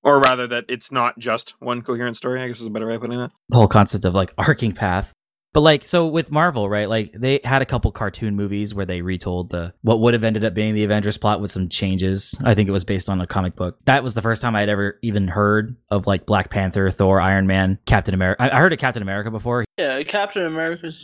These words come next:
Speaker 3: huge.
Speaker 1: I think Captain America's actually a really big one, isn't he? He's, like,
Speaker 3: Yeah.
Speaker 1: one of the bigger ones.
Speaker 2: Not
Speaker 1: No?
Speaker 2: really. Like, the big Marvel is Spider-Man and the X-Men.
Speaker 1: I mean, I guess,
Speaker 2: Like,
Speaker 1: yeah, that's fair.
Speaker 2: that's Marvel. <laughs> They are w-, they were astronomically more popular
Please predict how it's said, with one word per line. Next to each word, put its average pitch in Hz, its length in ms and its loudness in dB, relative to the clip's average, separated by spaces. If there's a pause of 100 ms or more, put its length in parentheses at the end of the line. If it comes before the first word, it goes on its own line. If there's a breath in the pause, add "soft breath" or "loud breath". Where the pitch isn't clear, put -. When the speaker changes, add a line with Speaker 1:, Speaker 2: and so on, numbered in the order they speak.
(120)
Speaker 3:
huge. 156 560 -8
Speaker 1:
I 151 80 2
think 233 160 2
Captain 226 200 2
America's 147 360 -2
actually 127 240 0
a 113 40 -2
really 117 180 -4
big 110 220 -4
one, 107 200 -4
isn't 110 160 -8
he? 123 120 -8
He's, 127 160 -6
like, 135 120 2
Speaker 3:
Yeah. 123 100 0
Speaker 1:
one 117 100 4
of 113 200 0
the 113 80 -6
bigger 120 260 -2
ones. 123 540 -6 (160)
Speaker 2:
Not 202 100 -2
Speaker 1:
No? 156 160 2
Speaker 2:
really. 175 300 -2
Like, 98 260 -4
the 117 80 -2
big 143 260 2
Marvel 135 360 2
is 117 200 0
Spider-Man 107 680 -2 (100)
and 113 280 0
the 127 120 2
X-Men. 117 520 -4
Speaker 1:
I 190 80 4
mean, 226 140 4
I 185 80 0
guess, - 20 -4 (140)
Speaker 2:
Like, 196 100 -8
Speaker 1:
yeah, 147 180 2
that's 151 220 -4
fair. - 180 -6
Speaker 2:
that's 143 300 2
Marvel. 104 520 0 (300)
<laughs> - 500 -4 (460 loud breath)
They 165 160 6
are 165 140 4
w-, 127 220 -4
they 160 120 2
were 135 260 -2 (280)
astronomically 135 580 0
more 107 160 2
popular 90 500 0